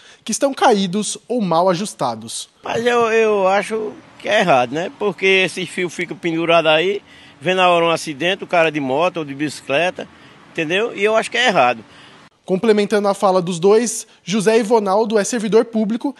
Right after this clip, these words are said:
Speaker 1: e crítico ferrenho da situação que corre não só no bairro Tambiá, mas em muitos outros bairros da cidade. Ele cobra um maior envolvimento das autoridades nesse quesito.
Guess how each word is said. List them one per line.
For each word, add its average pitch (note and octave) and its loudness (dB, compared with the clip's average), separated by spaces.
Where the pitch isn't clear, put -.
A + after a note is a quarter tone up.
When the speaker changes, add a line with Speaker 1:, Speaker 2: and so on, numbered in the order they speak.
Speaker 1:
e B3+ -8
crítico C4 -4
ferrenho A#3 -2
da G#3+ 0
situação G#3+ -4
que A#3 -8
corre G3 -2
não B3+ 0
só A3 -2
no G3 -2
bairro F3 0
Tambiá, G#3 0
mas E3 -4
em G#3 -2
muitos F#3+ -6
outros F#3 -2
bairros D#3+ 0
da F3 0
cidade. C#3 -4
Ele D#3+ -6
cobra G#3 0
um A3+ -2
maior A3 2
envolvimento A3+ -2
das G3 0
autoridades F#3+ 0
nesse E3 -4
quesito. D#3 -6